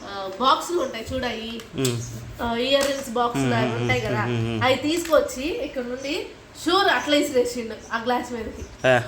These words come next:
Speaker 2: మొత్తం పోయినాయా?
Speaker 1: అప్పుడు తాగి పెట్టా కాబట్టి సరిపోయింది, లేదా మొత్తం అంతా మళ్ళీ తుడుచు.
Speaker 2: అరే, ఒకటి ఒకటే రిక్కి,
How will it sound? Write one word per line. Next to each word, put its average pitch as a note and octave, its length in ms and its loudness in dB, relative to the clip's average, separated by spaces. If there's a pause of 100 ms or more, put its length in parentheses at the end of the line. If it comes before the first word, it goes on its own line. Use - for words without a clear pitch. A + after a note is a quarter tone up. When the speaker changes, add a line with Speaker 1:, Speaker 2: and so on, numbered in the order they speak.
(360)
Speaker 2:
మొత్తం C#3 220 4
పోయినాయా? C#3 320 6 (100)
Speaker 1:
అప్పుడు D4+ 320 2
తాగి D#4 280 4
పెట్టా D4+ 320 0
కాబట్టి D4 220 0
సరిపోయింది, B3+ 400 0
లేదా C#4 220 2
మొత్తం C4+ 260 -2
అంతా C4 280 0
మళ్ళీ B3+ 160 -2
తుడుచు. A#3 260 -2
Speaker 2:
అరే, D#3 160 6
ఒకటి D#3+ 420 8
ఒకటే F3 380 4
రిక్కి, D#3+ 420 0